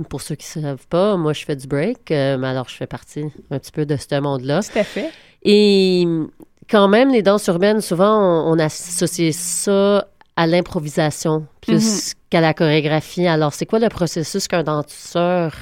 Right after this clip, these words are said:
Speaker 1: qui improvise, normalement, à la base, doit faire pour créer une œuvre de vingt minutes ? Est-ce que c'est tout de l'impro ? Vous faites n'importe quoi ? Ou <laughs> est-ce que
Speaker 2: Euh,
Speaker 1: c'est quand même chorégraphié ?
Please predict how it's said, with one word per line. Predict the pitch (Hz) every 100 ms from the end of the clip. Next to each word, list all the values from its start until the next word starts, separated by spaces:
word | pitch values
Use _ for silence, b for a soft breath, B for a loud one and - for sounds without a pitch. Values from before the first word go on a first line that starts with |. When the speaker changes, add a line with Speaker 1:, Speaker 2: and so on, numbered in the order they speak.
| - _ _ _ _ _ -
Speaker 1:
qui | - 185
improvise, | 165 - 160 147 208 226 -
normalement, | 147 156 156 180
à | 175
la | 147
base, | 147 170 -
doit | 156 147
faire | 139 180 180 165
pour | - -
créer | - - 151 165
une | 151 139
œuvre | 143 151 139 120 - - _ _ _ 160
de | 151 151
vingt | 143 151
minutes ? | 147 185 190
Est-ce | 135
que | -
c'est | 139 147
tout | 156
de | 156
l'impro ? | 143 143 143 - 220
Vous | 247
faites | - -
n'importe | 151 143 147 - 151
quoi ? | 196 226
Ou | 381 320 175 165
<laughs> |
est-ce | 220 - 254 285 330 285 180 190 - 190 -
que |
Speaker 2:
Euh, | 190 196 208 208
Speaker 1:
c'est | 214
quand | 208 156
même | 170 165
chorégraphié ? | 151 160 147 147 - 156 156